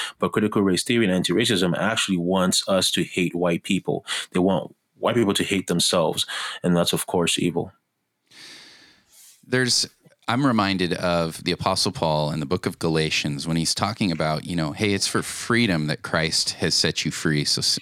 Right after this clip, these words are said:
Speaker 2: you know, stand firm. Don't go being burdened again to a yoke of slavery.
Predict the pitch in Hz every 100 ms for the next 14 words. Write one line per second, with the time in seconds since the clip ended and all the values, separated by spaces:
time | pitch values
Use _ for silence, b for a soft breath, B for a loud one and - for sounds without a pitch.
0 | - 87 - - - 117 110 - 87 80
1 | 67 85 101 - 104 95 80 90 90 82
2 | 73 85 92 92 87 80 76 80 76 73
3 | 90 82 76 73 69 - B B B B
4 | B 82 73 71 - - - - - 80
5 | 87 82 76 73 69